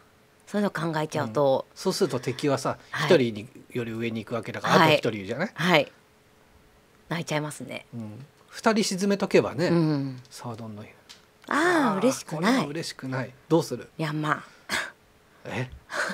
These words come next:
Speaker 2: ヤンマンだ。
Speaker 1: <laughs>
Speaker 2: え、これでも、ハツ、今度ね、ハツ泣いたら
Speaker 1: 全然嬉しくないです。
Speaker 2: すごい安くなっちゃうね。
Speaker 1: はい。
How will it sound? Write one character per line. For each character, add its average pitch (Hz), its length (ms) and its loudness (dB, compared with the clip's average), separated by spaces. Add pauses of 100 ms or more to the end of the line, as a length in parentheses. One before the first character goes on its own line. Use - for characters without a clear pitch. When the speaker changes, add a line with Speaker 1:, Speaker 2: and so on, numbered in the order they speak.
(100)
Speaker 2:
ヤ 226 120 0
ン 247 40 -2
マ 247 120 4
ン 202 80 -8
だ。 254 120 -2 (380)
Speaker 1:
<laughs> - 440 -18
Speaker 2:
え、 160 40 -6
こ 156 140 2
れ 160 80 8
で 156 100 8
も、 147 80 6
ハ - 240 0
ツ、 - 160 -14
今 226 220 0
度 135 320 2 (120)
ね、 143 280 0
ハ - 280 -6
ツ 156 140 -6
泣 226 160 6
い - 20 8
た 247 40 2
ら 247 60 2
Speaker 1:
全 247 100 6
然 240 100 8
嬉 247 80 4
し 240 60 -4
く 226 100 -2
な 196 80 2
い - 40 2
で 180 40 0
す。 175 60 -4
Speaker 2:
す 165 80 0
ご 214 60 8
い 180 40 6
安 123 120 2
く - 100 -8
な 120 60 -2
っ 117 40 -8
ち - 100 -12
ゃ 101 40 -10
う - 40 -12
ね。 202 60 0
Speaker 1:
は 185 280 4
い。 - 100 -10